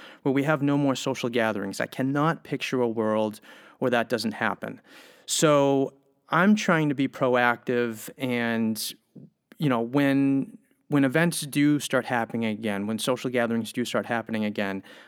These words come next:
I want J J Artworks to answer the call. I want us to be prepared. I want us to be ready, because it's gonna happen. I'm telling you right now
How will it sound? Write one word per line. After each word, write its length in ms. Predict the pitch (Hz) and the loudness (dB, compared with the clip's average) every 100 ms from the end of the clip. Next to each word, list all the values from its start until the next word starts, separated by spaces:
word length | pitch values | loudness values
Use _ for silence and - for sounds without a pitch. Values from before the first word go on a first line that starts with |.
| - | -2
I 100 | 131 | 0
want 240 | 151 143 | 2 0
J 180 | 135 135 | 0 0
J 100 | 135 | 0
Artworks 400 | 123 113 117 - | 0 0 -4 -4
to 120 | - | -4
answer 280 | 120 120 117 | -4 -4 -6
the 80 | 113 | -6
call. 420 | - 151 - - _ - - - - | 0 0 0 -8 _ -20 -20 -10 -2
I 60 | 135 | 2
want 200 | 143 139 | 2 0
us 100 | - | -2
to 80 | |
be 120 | 123 117 | -4 -4
prepared. 420 | - - 131 139 | -4 0 0 2
I 40 | |
want 220 | 123 120 | 0 -2
us 20 | - | -2
to 80 | 120 | -4
be 140 | 110 | -2
ready, 480 | 107 113 123 131 135 - - - | 0 0 0 -4 -6 -16 -12 -6
because 360 | 127 139 127 | -4 0 -2
it's 140 | 127 - | -2 0
gonna 260 | 160 170 | 2 4
happen. 420 | 139 127 117 - - - | 2 0 -4 -10 -18 -12
I'm 120 | - 123 | -8 -2
telling 280 | 156 156 | 0 2
you 100 | 143 | 0
right 260 | 123 131 139 | 0 0 0
now 460 | 135 127 127 131 | 0 0 0 -2